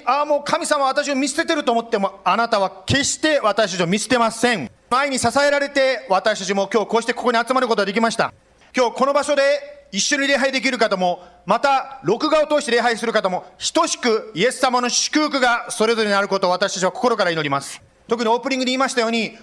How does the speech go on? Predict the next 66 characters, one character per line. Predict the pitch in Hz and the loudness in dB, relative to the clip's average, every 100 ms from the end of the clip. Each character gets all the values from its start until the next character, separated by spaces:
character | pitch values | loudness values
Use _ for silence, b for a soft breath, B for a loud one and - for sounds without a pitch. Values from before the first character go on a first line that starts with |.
| - | -4
本 | 294 302 | -2 -2
当 | |
に | 302 | -2
こ | 302 | -2
の | 285 240 | 0 2
ア | |
リ | 302 302 | 0 0
ゾ | 311 | 0
ナ | 294 | 2
で | 294 220 117 - - | 2 0 -4 -14 -10
日 | 160 247 | -4 0
本 | 330 339 | 0 0
語 | |
で | 320 | 0
礼 | 320 | 0
拝 | 285 311 | 0 0
で | 294 | -2
き | 269 | -2
る、 | |
ま | 233 277 | 0 -2
ず | |
チ | 208 302 | -2 0
ャ | 339 | 0
ン | |
ス | - | 0
を | 247 | 0
与 | 240 | 2
え | 233 | 0
て | |
く | 226 | 0
だ | |
さ | 220 | 0
っ | |
て | 220 | 0
い | |
る | 190 | -2
こ | |
と | |
を | |
感 | - 262 247 | 0 0 2
謝 | |
い | 190 | -2
た | |
し | 156 | 0
ま | 139 131 | -2 -2
す。 | - _ _ - | -6 _ _ -4
そ | |
し | 233 | 0
て | 262 254 | 0 2
多 | 254 285 | 2 2
く | 269 | 0
の | 240 | 0
方 | 233 | 0
が | 214 | 0
ま | 214 262 | 0 0
す | - | 2
ま | 330 | 0
す | 269 | 2
イ | |
エ | 262 | 0
ス | |
様 | 247 214 | 0 0
を | |
信 | 208 277 285 | 0 -2 -2
じ | |
て、 | 214 190 | 0 0